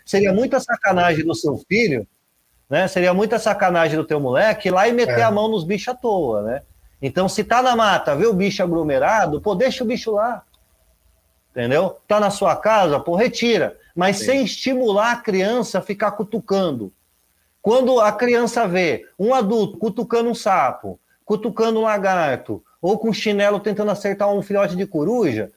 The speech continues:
Speaker 1: ele vai reproduzir aquele comportamento. Então, se chegou na sua casa, haja com, lembra do homem em cima do elefante. Tira uma foto, vai no Google, pesquisa pela imagem do animal.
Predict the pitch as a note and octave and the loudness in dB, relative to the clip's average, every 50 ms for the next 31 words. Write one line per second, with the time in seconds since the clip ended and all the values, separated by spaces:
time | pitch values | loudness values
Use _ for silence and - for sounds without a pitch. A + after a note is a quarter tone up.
0 | _ _ _ G3 A3 A3+ A3 G#3+ A3 A#3 A3 A#3 B3 A#3+ A#3 A3 G#3 G#3+ G#3+ F3 | _ _ _ 0 0 2 2 2 2 2 2 2 0 0 0 0 0 0 -2 0
1 | G3+ A3 G#3+ - A3 A3 G#3+ - G#3+ G3 G#3+ G#3+ G#3 G#3 A3 A3 G3+ F3+ D#3+ C3+ | -2 -4 -2 -2 -4 -4 -2 -4 -6 -4 -4 -4 -4 -2 -4 -4 -2 -2 -4 -4
2 | - - _ _ _ _ _ E3 E3+ E3+ E3 G#3 A#3+ B3+ - - B3+ B3+ A3 F3+ | -6 -10 _ _ _ _ _ -2 -2 0 2 2 2 2 0 0 0 0 0 0
3 | - - _ _ - - A#3 G#3+ G#3 B3 B3+ A#3+ G#3+ - - G3+ F3 D#3 - - | -2 -8 _ _ -2 0 0 2 2 2 2 2 0 0 0 0 0 0 0 0
4 | G3+ A3+ A3+ G#3+ F3 E3 F#3+ - G#3+ A3+ C4 C#4 B3+ G3+ A#3+ A3+ - - A#3 A#3+ | 0 2 2 2 2 0 0 0 0 2 2 2 2 0 0 -2 -2 -2 -2 0
5 | B3 B3+ B3 A3+ G3 - _ _ _ _ _ - F#3 A3 C4+ C#4+ C4 B3+ A#3+ G3 | 0 -2 -2 -4 -8 -12 _ _ _ _ _ -2 0 2 2 4 2 2 2 2
6 | G#3 G3+ G#3 A#3+ C4 C4 B3 - - - B3+ B3 A#3+ G#3 A3+ A3 A3 G#3 G#3+ - | 2 2 2 2 2 0 0 -2 -4 -4 -4 -4 -2 0 0 0 -2 -4 -4 -6
7 | E3+ C#3+ A2 F#2 - - - _ _ - C4+ C#4+ C4 B3 A#3+ A3 - - A#3 A#3 | -6 -6 -6 -10 -14 -20 -20 _ _ -2 0 0 2 2 0 -2 0 0 2 2
8 | G#3+ G3 - D#3+ D3 G3+ A#3+ A#3+ G#3+ F#3+ F#3 A3 A#3+ A3+ F3 A#2+ G2 F2 - _ | 2 0 -2 -4 -2 0 0 0 0 0 0 0 0 0 -2 -4 -6 -10 -12 _
9 | _ _ _ - G3 G3 - A#3+ B3+ G#3 A3+ G#3+ A3 - B3 B3+ A#3+ G#3 C#3+ - | _ _ _ -4 -4 -2 -2 -4 -2 -2 -2 -2 0 0 0 2 2 0 -2 -4
10 | _ F3+ F3 F3+ E3+ E3 D3 B2+ C3+ C3+ C3 C3 B2+ B2+ B2 B2 A#2 G#2+ F#2+ F2+ | _ -6 -4 -2 -2 -2 -2 -4 -6 -4 -4 -4 -4 -2 -2 -2 -2 -2 -4 -6
11 | - | -10